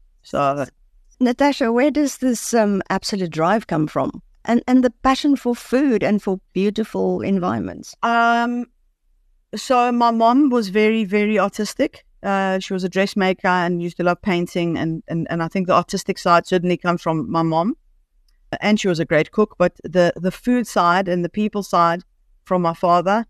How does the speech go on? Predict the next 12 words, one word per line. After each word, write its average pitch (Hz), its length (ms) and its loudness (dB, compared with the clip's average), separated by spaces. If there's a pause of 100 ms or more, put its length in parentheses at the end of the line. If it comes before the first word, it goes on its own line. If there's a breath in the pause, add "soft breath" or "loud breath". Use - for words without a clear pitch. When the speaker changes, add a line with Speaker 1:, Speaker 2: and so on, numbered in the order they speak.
(380)
Speaker 1:
un-, 190 200 0
unbelievable 190 640 0
restaurateur, 170 680 0
was 180 220 2
a 185 80 -4
qualified 170 500 0
chef, 160 240 -2
actually - 260 -8
studied 180 340 0
as 165 120 0
a 151 80 -4
chef, 143 280 -6